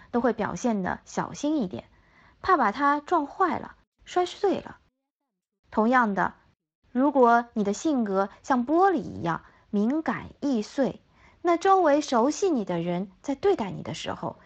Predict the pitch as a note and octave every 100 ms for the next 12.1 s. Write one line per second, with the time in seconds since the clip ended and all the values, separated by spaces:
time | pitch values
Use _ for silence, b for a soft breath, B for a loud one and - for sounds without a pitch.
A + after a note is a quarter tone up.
0 | b b G#3 F#3 - G4+ F4 A3+ E3+ -
1 | - _ - E3+ D#3+ F3 E3 E3 C3 F#2+
2 | - _ _ _ _ _ _ _ C#4+ C4+
3 | F3+ _ _ _ _ _ _ _ _ -
4 | F#3+ G#3 G#4+ D#4+ F#3+ E3+ G#3 F3 E3+ -
5 | _ - A#3 F#3+ F#3 A3+ G3 A3 B3 G#3
6 | - E3+ F3+ A3 F3+ - B B B D#4
7 | E4 D#4+ D4 D#4 D#4+ D#4+ D4+ B3 G3+ B3+
8 | B3+ B3+ F3 G#3+ C#4 F3+ F3 F3+ - -
9 | - b b b b _ D#4+ C4+ - -
10 | A#3+ D#4 G#3+ G#3 - F3+ F3 E3+ - _
11 | _ _ - E3+ F3+ - F#3 - F3 E3+
12 | -